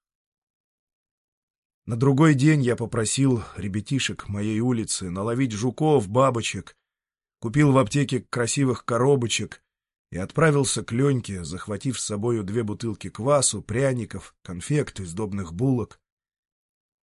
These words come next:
Лёнька принял мои дары с великим изумлением,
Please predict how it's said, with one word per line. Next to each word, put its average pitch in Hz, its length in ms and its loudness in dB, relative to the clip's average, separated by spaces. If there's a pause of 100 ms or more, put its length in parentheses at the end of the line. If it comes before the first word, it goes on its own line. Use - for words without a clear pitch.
(120)
Лёнька 147 520 4
принял 139 420 4
мои 123 320 4
дары 123 360 2
с - 140 -4
великим 135 560 2
изумлением, 120 920 2